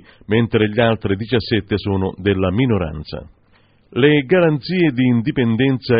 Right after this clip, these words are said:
interna del pubblico ministero riguardano l'ufficio nel suo complesso e non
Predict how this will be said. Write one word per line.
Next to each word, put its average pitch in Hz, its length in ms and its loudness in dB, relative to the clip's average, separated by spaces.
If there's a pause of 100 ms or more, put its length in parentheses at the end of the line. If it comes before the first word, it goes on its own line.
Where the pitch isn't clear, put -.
interna 107 760 0
del 82 220 -6
pubblico 101 340 -4
ministero 90 580 -4
riguardano 113 600 -2
l'ufficio 101 680 -4
nel 87 200 -2
suo - 160 -6
complesso 131 800 -4
e 131 160 -2
non 101 460 0